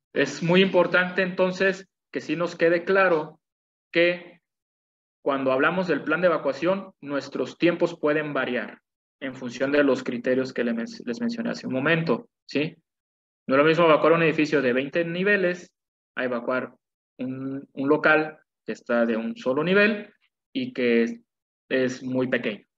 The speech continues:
¿sí? Obviamente ellos van a evacuar en menos de un minuto, cuando a lo mejor el edificio más grande va a evacuar, con mayor población va a evacuar hasta en tres, cuatro, cinco, seis, siete o hasta diez minutos o más tiempo,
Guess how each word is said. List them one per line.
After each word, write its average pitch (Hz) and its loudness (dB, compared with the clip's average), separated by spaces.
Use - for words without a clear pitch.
¿sí? 151 -4
Obviamente 131 0
ellos 127 0
van 131 -2
a 131 0
evacuar 127 -2
en 127 -6
menos 127 -8
de 123 -14
un 123 -8
minuto, 135 -2
cuando 120 0
a 113 -4
lo 110 -6
mejor 127 -2
el 135 2
edificio 131 -2
más 135 -4
grande 170 2
va 147 0
a 135 0
evacuar, 170 0
con 127 -8
mayor 127 -8
población 160 0
va 147 2
a 143 2
evacuar 139 0
hasta 131 -8
en 117 -12
tres, 127 -6
cuatro, 131 -4
cinco, 131 -6
seis, 135 -2
siete 139 0
o 127 2
hasta 120 -6
diez 123 -6
minutos 143 -2
o 117 -8
más 123 -4
tiempo, 185 0